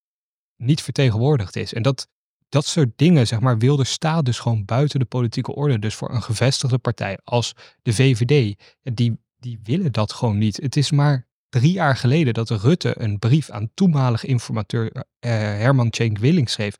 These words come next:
waarin hij gewoon in anderhalf A viertje korte metten maakte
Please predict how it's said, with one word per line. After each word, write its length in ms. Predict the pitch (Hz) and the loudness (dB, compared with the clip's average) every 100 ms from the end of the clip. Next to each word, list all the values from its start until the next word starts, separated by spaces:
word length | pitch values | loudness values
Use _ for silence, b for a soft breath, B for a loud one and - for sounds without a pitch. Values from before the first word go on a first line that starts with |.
| _ _ _ | _ _ _
waarin 220 | - 120 135 | 0 2 2
hij 80 | |
gewoon 220 | 123 135 127 | 0 0 2
in 140 | - | 2
anderhalf 480 | 143 165 123 127 123 | 2 4 4 2 0
A 100 | 110 | 0
viertje 380 | 117 160 - 120 | 2 2 0 -6
korte 340 | - 165 120 | -4 -2 0
metten 300 | 127 175 127 | 2 2 0
maakte 420 | 110 107 - 113 | 0 -2 -4 -8